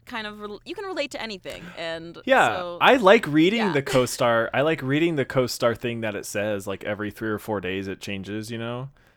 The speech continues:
Speaker 2: I
Speaker 1: Did
Speaker 2: like
Speaker 1: you
Speaker 2: reading
Speaker 1: download
Speaker 2: that.
Speaker 1: CoStar
Speaker 2: Yeah,
Speaker 1: after you
Speaker 2: and
Speaker 1: wrecked
Speaker 2: your
Speaker 1: the
Speaker 2: friend.
Speaker 1: entire friend group? What?
Speaker 2: What? <laughs>
Speaker 1: I don't even have my phone. We're not friends
Speaker 2: Yeah,
Speaker 1: on
Speaker 2: we
Speaker 1: it.
Speaker 2: are.
Speaker 1: What?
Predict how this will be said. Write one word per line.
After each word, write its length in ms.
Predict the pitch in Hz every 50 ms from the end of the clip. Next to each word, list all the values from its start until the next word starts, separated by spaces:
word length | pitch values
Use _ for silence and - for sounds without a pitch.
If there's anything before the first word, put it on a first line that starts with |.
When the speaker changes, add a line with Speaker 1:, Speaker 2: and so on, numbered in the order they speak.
| _ -
Speaker 2:
I 80 | 127 143
Speaker 1:
Did 60 | 170
Speaker 2:
like 180 | 220 226 -
Speaker 1:
you 80 | - 208
Speaker 2:
reading 160 | 285 302 359
Speaker 1:
download 280 | 285 320 - 427 427 - _
Speaker 2:
that. 180 | _ - -
Speaker 1:
CoStar 560 | - - 311 262 294 - - 415 403 381 403 440 -
Speaker 2:
Yeah, 60 | - 262
Speaker 1:
after 380 | 285 311 339 330 311 240 185
you 60 | 143
Speaker 2:
and 80 | 170 185
Speaker 1:
wrecked 120 | - 269
Speaker 2:
your 80 | 233 262
Speaker 1:
the 60 | -
Speaker 2:
friend. 240 | - 226 247 330 330
Speaker 1:
entire 260 | - - 262 269 277 -
friend 240 | - 277 254 269 254
group? 300 | 269 285 320 349 440 _ _ _ _ _ _ _ _ _
What? 360 | - 494 571 640 698 - - 208
Speaker 2:
What? 480 | 208 208 208 220 175 349 370 - - - _
<laughs> 280 | - 156 - - -
Speaker 1:
I 60 | 254
don't 80 | 269 294
even 120 | 294 294
have 80 | 294 269
my 120 | 262 247
phone. 240 | 247 - 240 196 185 -
We're 140 | 233 311
not 180 | 494 554 539 508
friends 560 | - 269 233 214 214 214 262 370 415 - - _ _ -
Speaker 2:
Yeah, 180 | - 175 240 320
Speaker 1:
on 140 | 339 330
Speaker 2:
we 60 | 320 226
Speaker 1:
it. 100 | 277 415
Speaker 2:
are. 340 | 415 - 135 117 113 110 _ _ _ _ _ _ _ _ _ _ _ _ _ _ _ _ _ _
Speaker 1:
What? 840 | - 214 262 294 254 262 277 311 359 440 539 _ - - -